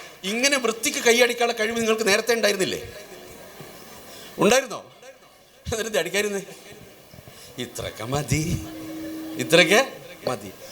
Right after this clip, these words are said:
വളരണമെങ്കിൽ നമ്മൾ ആദ്യം പൊളിക്കേണ്ട സാധനം എന്താണ്? ഇത്രയൊക്കെ മതി എന്നുള്ള വിശ്വാസം. നമ്മൾ എന്തുകൊണ്ട് അങ്ങനെ ചിന്തിച്ചു പോകുന്നതെന്ന് അറിയോ?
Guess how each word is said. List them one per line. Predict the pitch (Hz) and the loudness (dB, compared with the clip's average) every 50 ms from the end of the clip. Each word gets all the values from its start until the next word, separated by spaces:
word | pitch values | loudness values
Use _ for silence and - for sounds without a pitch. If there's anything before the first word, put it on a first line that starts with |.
| - - - | -16 -16 -2
വളരണമെങ്കിൽ | 139 175 196 220 226 240 254 254 262 262 262 240 196 175 170 165 170 180 214 214 - - | 6 6 8 8 8 6 4 4 2 2 2 0 0 -2 -2 -2 -2 -4 -4 -6 -8 -8
നമ്മൾ | 135 151 165 170 | -8 -2 2 4
ആദ്യം | 170 170 175 185 190 196 208 208 208 190 214 214 202 | 4 4 4 4 4 4 4 2 2 2 0 0 2
പൊളിക്കേണ്ട | - 165 160 156 - 165 165 | 2 0 0 2 0 0 2
സാധനം | 165 - - 143 139 143 147 147 | 2 2 2 2 2 2 2 2
എന്താണ്? | 143 135 135 131 131 127 120 - - - - - - - | 2 4 4 4 4 2 -2 -6 -10 -14 -14 -12 -8 -6
ഇത്രയൊക്കെ | 165 160 - - 202 202 190 - 156 | -6 -6 2 6 6 6 6 6 4
മതി | 135 127 131 131 139 | 4 4 4 6 6
എന്നുള്ള | 165 156 156 156 147 240 302 - - - - - - - - - | 8 8 10 10 8 8 6 4 -4 -10 -16 -18 -18 -16 -16 -14
വിശ്വാസം. | 110 104 - - 117 104 92 - - - - - - - - - - - - - - - - - - - - - - - - | -10 -8 -6 -4 -4 -4 -6 -6 -8 -10 -14 -18 -20 -20 -20 -20 -20 -20 -20 -20 -20 -20 -20 -20 -20 -20 -20 -20 -12 -2 0
നമ്മൾ | 277 285 254 | 4 6 6
എന്തുകൊണ്ട് | 247 233 226 226 220 214 | 6 8 6 6 6 4
അങ്ങനെ | 202 202 196 | 2 2 0
ചിന്തിച്ചു | - 185 170 156 156 151 165 | -2 -2 -4 -2 0 0 0
പോകുന്നതെന്ന് | 143 139 127 120 110 101 | 0 0 0 0 0 0
അറിയോ? | 101 95 92 | -2 -4 -4